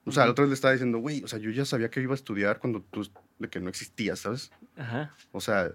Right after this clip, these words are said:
Speaker 1: yo ya estaba diseñando cosas cuando no, no, no,
Speaker 2: No
Speaker 1: o sea,
Speaker 2: existía,
Speaker 1: ni siquiera
Speaker 2: sí.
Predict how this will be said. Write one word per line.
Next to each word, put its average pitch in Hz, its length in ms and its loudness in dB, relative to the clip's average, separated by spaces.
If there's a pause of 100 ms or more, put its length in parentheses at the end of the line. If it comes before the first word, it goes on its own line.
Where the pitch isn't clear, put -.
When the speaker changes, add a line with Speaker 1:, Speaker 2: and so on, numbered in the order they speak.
(140)
Speaker 1:
yo 107 100 0
ya 127 60 4
estaba 135 260 6
diseñando 127 440 2
cosas 117 480 0 (840)
cuando 110 180 0 (120)
no, 113 240 0
no, 131 400 4
no, 127 200 4
Speaker 2:
No 139 120 6
Speaker 1:
o 156 80 2
sea, 143 260 4
Speaker 2:
existía, - 40 8
Speaker 1:
ni 151 100 8
siquiera 190 180 6
Speaker 2:
sí. 123 60 0